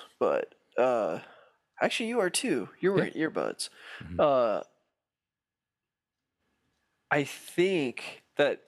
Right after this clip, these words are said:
Speaker 1: this is what I see as the contrast. The lore about the ancients is that they were in smaller groups of people, hunter-gatherer, right?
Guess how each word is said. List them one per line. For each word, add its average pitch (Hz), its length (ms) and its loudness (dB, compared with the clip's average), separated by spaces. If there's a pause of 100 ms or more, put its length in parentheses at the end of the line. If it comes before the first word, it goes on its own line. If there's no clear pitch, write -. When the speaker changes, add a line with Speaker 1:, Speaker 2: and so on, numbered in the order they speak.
(180)
Speaker 1:
this 147 340 0
is 147 120 0
what 143 120 4
I 131 60 2
see 131 220 0
as 113 160 0
the - 80 -6
contrast. - 840 -4 (1160)
The 143 100 4
lore 127 600 2 (340)
about 135 240 0
the - 120 -8
ancients 131 500 -4
is 117 220 0
that 107 320 2 (420)
they 120 120 4
were 120 140 0
in 113 100 -6
smaller 131 400 0
groups 127 380 -6
of - 100 -10
people, 165 520 -4 (120)
hunter-gatherer, 131 840 -2 (160)
right? 123 320 -2